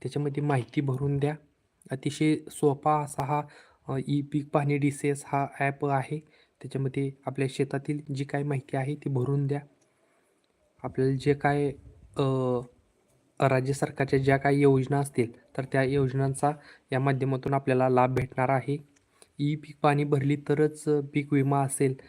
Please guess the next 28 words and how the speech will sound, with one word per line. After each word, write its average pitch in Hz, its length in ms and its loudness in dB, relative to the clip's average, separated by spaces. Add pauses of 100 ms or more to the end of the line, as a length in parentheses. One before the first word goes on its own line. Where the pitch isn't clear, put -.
(480)
ते, 143 160 4
अ, 139 180 2
त्याचा 135 480 2
आपल्याला 135 340 2
फायदा 131 280 2
मिळणार 135 340 2
आहे. 139 420 -4 (1120)
जर 135 120 4
आपण, 143 360 4
अ, 143 220 0 (200)
ई 147 100 4
पीक 151 260 -2
पाहणी 147 240 4
केली 147 280 2
नसेल 143 420 0 (140)
आणि 147 80 0
पीक 156 360 -2
विमा 147 340 4
भरला 139 320 4
असेल, 127 400 2 (340)
तर 151 340 4 (240)
अजिबात 143 420 2
त्याचा 151 400 2
फायदा 139 360 4
होणार 135 240 2
नाही 127 240 0
आपल्याला. 123 380 -4 (400)
कारण 135 200 0